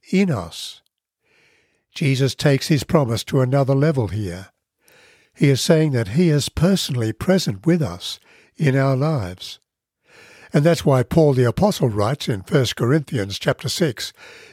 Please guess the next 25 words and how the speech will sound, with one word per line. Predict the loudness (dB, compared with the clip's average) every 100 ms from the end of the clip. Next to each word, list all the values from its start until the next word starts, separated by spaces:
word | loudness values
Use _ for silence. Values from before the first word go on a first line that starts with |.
| _
"Do | 2
you | 2 2 2
not | 2 0 0
know | 0 2 0 -4
that | -4 -2
your | 2 0
bodies | 2 2 2 0 -6 -4
are | -2
the | -2
temple | 0 0 0 0
of | 0
the | 2
Holy | 2 2 2
Spirit?" | -2 0 0 0 -4 -12 _ _ _ _ _ _ _ _ _ _ _ _ _ _ _ _ _ _ _ _ _ _ _
What | -2 2
does | 0 2
this | 0 0
mean | 2 2 2
in | 0 0
reality? | 0 2 0 -2 -8 -16 -16 _ _ _ _ _ _
Think | -2 2
of | 2
it | 0 0
like | 0 0
this. | -2 -4 -4 -12